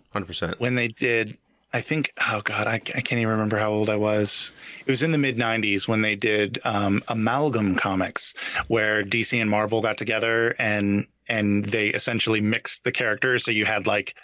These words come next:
Speaker 2: Dark Claw, and it was Wolverine
Speaker 1: Oh,
Speaker 2: and Batman
Speaker 1: wow.
Speaker 2: mixed together.
Speaker 1: <laughs>
Speaker 2: Yeah, like, I, I have, I have, like, all, they, they only did one issue each, so it's not
Speaker 1: Sure.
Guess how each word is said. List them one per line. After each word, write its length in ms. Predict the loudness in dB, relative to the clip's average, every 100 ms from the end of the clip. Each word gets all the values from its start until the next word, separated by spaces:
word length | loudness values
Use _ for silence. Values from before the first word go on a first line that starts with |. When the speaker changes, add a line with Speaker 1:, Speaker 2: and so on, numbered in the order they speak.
| -8 -2
Speaker 2:
Dark 320 | -2 -4 -8
Claw, 500 | -2 0 2 2 2 -2 -4 0
and 120 | 0
it 60 |
was 180 | 2 2
Wolverine 340 | 2 4 4 4
Speaker 1:
Oh, 20 |
Speaker 2:
and 80 | 4
Batman 300 | 2 4 2
Speaker 1:
wow. 40 | 0
Speaker 2:
mixed 180 | -2
together. 280 | -6 -4 -4 -6
Speaker 1:
<laughs> 680 | _ -20 -4 -4 -4 -8 -10 -2
Speaker 2:
Yeah, 220 | 0 0
like, 180 | 0 0
I, 180 | -2 -2 _ -2
I 160 | 0
have, 440 | 0 2 0 0 -4
I 120 | -2
have, 260 | 0 0 2
like, 180 | 0 2
all, 180 | 2 2
they, 180 | 2 2
they 120 | 2
only 180 | 2 2
did 140 | 2
one 180 | 2 2
issue 320 | 2 2 2
each, 320 | 2 0 -2
so 140 | 0 0
it's 140 | 0
not 120 | 2 2
Speaker 1:
Sure. 240 | 2